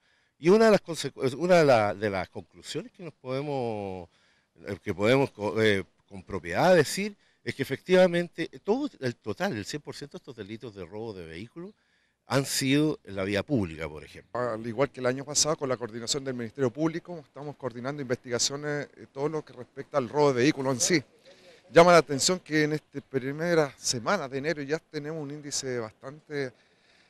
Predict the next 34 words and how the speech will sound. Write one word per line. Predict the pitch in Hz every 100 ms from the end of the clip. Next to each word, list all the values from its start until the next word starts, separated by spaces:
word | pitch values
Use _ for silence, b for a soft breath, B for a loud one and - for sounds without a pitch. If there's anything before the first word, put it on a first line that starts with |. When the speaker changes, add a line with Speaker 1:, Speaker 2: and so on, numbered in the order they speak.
| b -
Speaker 2:
eh, | 127
elevado | 123 113 135 196 113 - 113
en | 135 131 127 -
cuanto | 139 131 135
a |
robo | 131 139
de | 139
vehículos. | 175 117 104 104 110
De | 117 139
hecho, | - 139 123 _
tenemos | - 123 143 127
ya | 135
dos | 139 135
vehículos | 147 151 139
recuperados. | 127 110 101 110 151 107 - -
Orden | 123 123
de | 123
investigar | 113 - 113 139
están | - 120 104
llegando | 107 123 110
tres | - 135
o | 120 -
cuatro. | 156 139 92 _ _
Vale | - 120 117
decir, | - 139
si | 123
comparamos | 117 110 104 117 135
con | 151
la | 135
denuncia | 127 120 123 160
que | 135
llega | 127 147
con | 135 151
Carabineros, | 160 180 180 143 139